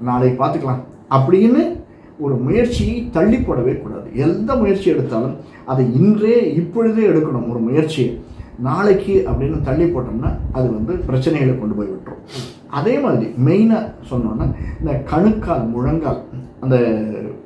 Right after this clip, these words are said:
அந்த இடம் போர்ஷன் இருக்கிறவர்களுக்கு கொஞ்சம் பிரச்சனைகள் வருவதற்கு சான்சஸ் இருக்கு. அதே மாதிரி சில பேருக்கு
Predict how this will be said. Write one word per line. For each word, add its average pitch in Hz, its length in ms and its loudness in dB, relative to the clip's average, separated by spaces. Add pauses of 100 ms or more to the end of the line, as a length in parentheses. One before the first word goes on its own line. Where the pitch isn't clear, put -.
(120)
அந்த 139 280 0
இடம் 147 280 2
போர்ஷன் 127 300 -2
இருக்கிறவர்களுக்கு - 840 -4 (380)
கொஞ்சம் 151 300 2
பிரச்சனைகள் 160 440 -2
வருவதற்கு 117 380 0
சான்சஸ் 101 440 -8
இருக்கு. - 260 -6 (500)
அதே 254 140 2
மாதிரி 247 180 2
சில 165 140 2
பேருக்கு 160 520 2